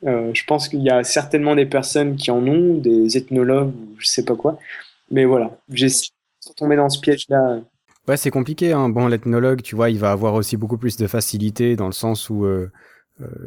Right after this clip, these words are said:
Speaker 2: s'il bosse pour le National Geographic, il va pouvoir aller un peu n'importe où, il va se trouver des guides parce qu'il y a toujours des guides, euh, spéciaux, même pour des civilisations, euh, très, très fermées.
Speaker 1: Oui, oui. Ouais, oui, ils ont forcément des liens.
Speaker 2: Donc, c'est plus facile que quand tu te balades à pied, euh, tu vois, euh, c'est clair. Mais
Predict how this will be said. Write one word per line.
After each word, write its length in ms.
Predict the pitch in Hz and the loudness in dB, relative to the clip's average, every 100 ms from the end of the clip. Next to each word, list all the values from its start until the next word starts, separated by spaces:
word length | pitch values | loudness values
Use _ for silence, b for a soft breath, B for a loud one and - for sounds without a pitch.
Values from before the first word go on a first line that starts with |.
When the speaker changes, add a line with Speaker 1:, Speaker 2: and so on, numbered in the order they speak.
| 120 | -12
Speaker 2:
s'il 260 | 107 - 107 | -12 -6 0
bosse 200 | 117 - | 0 0
pour 120 | 113 | 0
le 80 | 107 | 2
National 420 | 107 - 107 107 | 0 0 0 0
Geographic, 560 | 98 104 104 101 123 113 | 0 0 0 -2 -4 -4
il 80 | |
va 100 | 98 | -4
pouvoir 360 | 95 101 107 101 | -4 -4 -2 0
aller 140 | 101 | 0
un 100 | 104 | 0
peu 120 | 95 101 | -2 -2
n'importe 420 | 98 104 - 127 | -2 -6 -8 -2
où, 120 | 123 | 0
il 80 | 110 | 0
va 120 | 101 | -4
se 60 | - | -4
trouver 260 | 104 104 | -4 -2
des 120 | 104 | 0
guides 300 | 101 110 113 | -2 -2 -2
parce 140 | 98 - | -4 -6
qu'il 80 | 98 | -8
y 40 | |
a 40 | |
toujours 340 | - 104 110 101 | -6 -4 -2 -2
des 140 | 92 | -4
guides, 300 | 92 101 98 | -4 -4 -2
euh, 220 | 95 90 87 b b b | -4 -6 -12 b b b
spéciaux, 560 | - - 101 - 120 113 | -12 -4 -4 0 2 2
même 180 | 101 | 0
pour 140 | 98 101 | -2 -2
des 100 | 98 | -2
civilisations, 880 | - 101 101 101 98 - 107 107 95 | -4 -2 -2 -2 -6 -4 -2 -2 -2
euh, 180 | 92 90 _ | -4 -8 _
très, 200 | - 110 | -8 -8
très 280 | - 107 98 | -4 -6 -4
fermées. 280 | 113 104 | 0 2
Speaker 1:
Oui, 120 | 123 131 | 2 -2
oui. 120 | - _ _ - | -6 _ _ -2
Ouais, 140 | 156 214 | 2 4
oui, 80 | 160 | 2
ils 140 | 139 | 2
ont 80 | 143 | 0
forcément 500 | 151 - 165 160 165 | 0 0 2 4 4
des 140 | 147 | 2
liens. 180 | 139 151 | 2 2
Speaker 2:
Donc, 80 | 151 | 4
c'est 140 | 135 | 2
plus 100 | 139 | 2
facile 380 | 131 120 151 139 | 0 0 -2 -2
que 100 | 127 | -2
quand 160 | 113 107 | -2 -4
tu 100 | 107 | -2
te 60 | |
balades 300 | 104 104 104 | 0 2 2
à 80 | 101 | 0
pied, 340 | - 123 123 | 0 0 2
euh, 340 | 113 98 92 90 | 2 0 -4 -6
tu 120 | - | -8
vois, 200 | 104 107 | -4 -2
euh, 280 | 95 87 90 92 | -2 -6 -10 -10
c'est 140 | 101 | -8
clair. 220 | 120 117 | -4 -2
Mais 100 | 101 | -4